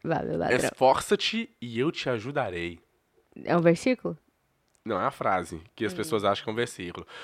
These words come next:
Speaker 2: O termo "esforça-te" é, de fato, encontrado várias vezes na Bíblia, mas em nenhum momento está acompanhado de "e eu te <laughs> ajudarei."
Speaker 1: Ah, então é pra esforçar mais. Jesus não falou que vai te ajudar, não.
Speaker 2: "Esforça-te e faze a obra.
Speaker 1: Nossa, eu fiquei até cal-, com calor agora.
Speaker 2: Esforça-te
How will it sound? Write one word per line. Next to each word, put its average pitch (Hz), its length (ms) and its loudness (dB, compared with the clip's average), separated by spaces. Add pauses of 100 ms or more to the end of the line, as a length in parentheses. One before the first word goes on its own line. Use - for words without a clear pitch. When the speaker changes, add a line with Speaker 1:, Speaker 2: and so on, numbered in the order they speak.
(120)
Speaker 2:
O 127 80 0
termo 156 360 2
"esforça-te" 123 680 0 (380)
é, 120 80 4
de 156 140 2
fato, 160 580 2 (100)
encontrado 135 540 2
várias 160 340 4
vezes 175 140 0
na 190 120 4
Bíblia, 113 380 -2
mas 117 300 0
em 120 60 0
nenhum 131 340 -2
momento 165 520 -2
está 147 220 0
acompanhado 143 680 0
de 101 300 -8 (100)
"e 107 140 -2
eu 113 140 4
te - 80 -6
<laughs> 131 40 -4
ajudarei." 127 880 -2 (760)
Speaker 1:
Ah, 185 380 2
então 180 180 4
é 175 40 6
pra 190 140 2
esforçar 196 440 4
mais. 196 200 2
Jesus 185 300 0
não 208 80 -6
falou 247 240 6
que - 80 -14
vai 254 100 6
te 294 120 0
ajudar, 285 320 0
não. 190 240 -2 (560)
Speaker 2:
"Esforça-te 131 880 2
e 113 80 -6
faze 123 480 4
a 113 100 8
obra. 95 360 4
Speaker 1:
Nossa, 85 120 -10
eu - 40 -14
fiquei - 200 -16
até - 140 -14
cal-, 427 240 -16
com 277 160 -12
calor 220 180 -10
agora. 185 80 0
Speaker 2:
Esforça-te 135 840 2